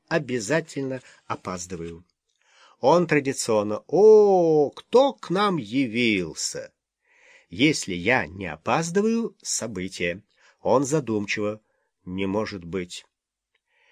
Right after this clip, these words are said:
И вот я решил: сегодня ни за что не опоздаю.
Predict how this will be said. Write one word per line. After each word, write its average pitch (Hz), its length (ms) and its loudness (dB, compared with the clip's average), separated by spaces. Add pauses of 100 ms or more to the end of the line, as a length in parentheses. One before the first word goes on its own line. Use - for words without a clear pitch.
(280)
И 147 80 4
вот 226 220 6
я 165 100 4
решил: - 460 -6 (400)
сегодня 123 640 2
ни 139 300 4
за 165 240 0
что - 320 0
не 123 120 -4
опоздаю. 87 640 -10